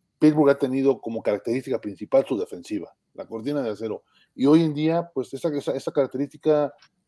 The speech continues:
no está en el equipo, sencillamente no está, no, no espanta a nadie,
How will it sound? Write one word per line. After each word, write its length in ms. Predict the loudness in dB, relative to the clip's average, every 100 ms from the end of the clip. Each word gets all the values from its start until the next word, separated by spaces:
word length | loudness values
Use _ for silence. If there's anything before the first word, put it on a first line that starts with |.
| -2
no 100 | 0
está 280 | 2 2 0
en 80 | -2
el 80 |
equipo, 360 | -6 -6 -4 -4
sencillamente 560 | -4 -4 -2 -2 -2 -2
no 120 | -2
está, 240 | 0 -2
no, 240 | 2 0 0
no 100 | -2
espanta 340 | 0 0 0
a 40 |
nadie, 400 | -2 0 0 0